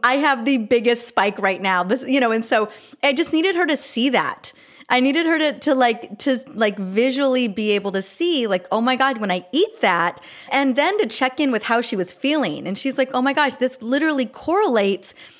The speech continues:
with this exhaustion that I feel after I eat these foods."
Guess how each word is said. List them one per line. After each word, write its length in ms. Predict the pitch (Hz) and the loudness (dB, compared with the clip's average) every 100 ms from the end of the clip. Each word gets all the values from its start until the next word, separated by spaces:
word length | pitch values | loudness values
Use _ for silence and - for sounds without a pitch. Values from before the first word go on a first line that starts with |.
| - - | -20 0
with 240 | 254 262 | 0 2
this 180 | 285 269 | 0 0
exhaustion 760 | 247 196 190 208 285 - 311 254 | -2 -2 0 0 0 -2 0 2
that 100 | 208 | 2
I 120 | 202 | -2
feel 420 | - 220 208 196 | -2 0 2 2
after 300 | 196 214 240 | 0 -2 0
I 160 | 208 185 - | 0 -2 -4
eat 240 | 247 254 | -4 -2
these 240 | 226 185 | -4 -4
foods." 640 | - 349 415 277 - - | -4 0 2 2 -2 -10